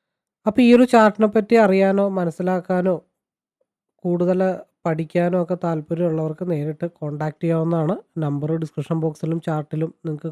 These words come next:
കാണാവുന്നതാണ്. അതിനു മുമ്പ് നിങ്ങൾ പബ്ലിക് Telegram ചാനൽ മൊത്തത്തിലൊന്ന് സെർച്ച് ചെയ്യുക. അതേപോലെ YouTube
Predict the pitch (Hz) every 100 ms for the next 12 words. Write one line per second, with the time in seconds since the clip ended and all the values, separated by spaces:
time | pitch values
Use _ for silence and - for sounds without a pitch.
0 | 160 151 156 156 160 156 160 - _ _
1 | _ _ _ - 196 220 226 226 214 208
2 | 226 196 170 180 - 196 190 196 196 202
3 | 196 196 196 175 170 165 180 180 175 165
4 | 143 - 165 156 156 165 170 170 175 165
5 | 156 175